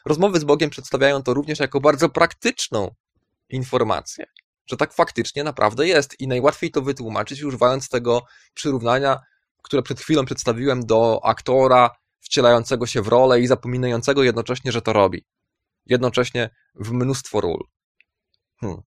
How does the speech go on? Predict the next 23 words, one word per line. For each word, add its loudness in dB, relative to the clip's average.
I -8
w -14
tym 0
ujęciu 4
faktycznie, -2
em, -2
nawet 2
jeżeli 2
będzie 2
mi -2
się -10
wydawało, 2
że 0
ja 4
coś -10
sam -2
wymyśliłem, -4
no -10
to -2
tak -8
naprawdę, 2
em, -4
to 6